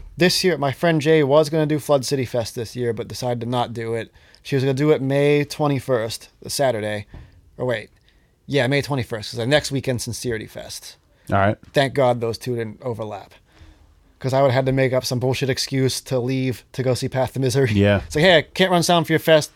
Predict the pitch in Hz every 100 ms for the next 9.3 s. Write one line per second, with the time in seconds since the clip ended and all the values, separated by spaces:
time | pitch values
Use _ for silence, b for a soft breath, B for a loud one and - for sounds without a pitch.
0 | _ - 151 139 127 123 123 117 107 147
1 | - 120 - - - 160 170 151 151 127
2 | 117 120 123 104 95 123 120 127 123 110
3 | - b b b b b b b _ _
4 | _ - 127 123 120 - _ _ b -
5 | 151 170 165 185 165 151 151 147 139 131
6 | 120 117 113 123 113 90 85 107 110 101
7 | - 104 120 131 127 131 120 120 117 -
8 | 139 143 123 131 131 127 - 131 127 123
9 | 123 123 113